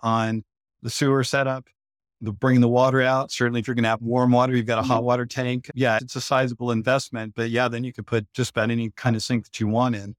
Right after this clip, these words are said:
Speaker 2: Once we get the cabinet set up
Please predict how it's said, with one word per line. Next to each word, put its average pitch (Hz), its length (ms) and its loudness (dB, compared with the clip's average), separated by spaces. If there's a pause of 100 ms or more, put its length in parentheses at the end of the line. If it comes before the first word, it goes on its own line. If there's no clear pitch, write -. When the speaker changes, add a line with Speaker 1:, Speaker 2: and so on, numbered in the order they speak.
(420)
Speaker 2:
Once 214 340 2
we 175 400 0 (500)
get 208 180 2
the 175 80 -4
cabinet 175 540 2
set 170 280 4
up 170 320 4